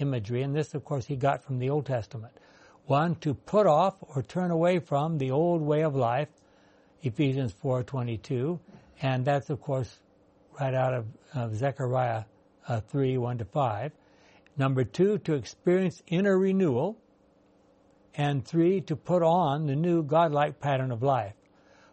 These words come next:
Paul's metaphor reflects the use of clothing in the Old Testament as a symbol for both sinfulness and salvation.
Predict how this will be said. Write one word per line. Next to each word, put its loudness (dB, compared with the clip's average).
Paul's 2
metaphor 4
reflects 0
the -2
use -2
of -6
clothing -2
in -2
the 0
Old -2
Testament -4
as -6
a -6
symbol -2
for -6
both -2
sinfulness -2
and -2
salvation. -2